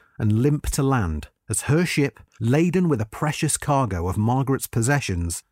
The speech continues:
sank. Bereft of their commanders, the Northumbrian fortresses that Margaret had struggled so hard to secure fell to the Yorkists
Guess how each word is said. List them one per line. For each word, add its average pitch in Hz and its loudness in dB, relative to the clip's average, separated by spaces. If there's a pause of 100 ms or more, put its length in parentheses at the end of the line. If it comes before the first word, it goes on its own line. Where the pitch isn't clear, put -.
(160)
sank. - -2 (520)
Bereft 151 2
of 139 0
their 147 0
commanders, 107 0 (280)
the 143 2
Northumbrian 151 2
fortresses 110 0 (200)
that 143 0
Margaret 139 2
had 123 -4
struggled 123 -2
so 147 2
hard 127 0
to 101 -4
secure 110 -2 (400)
fell 104 -2
to - -6
the 101 0
Yorkists 107 -2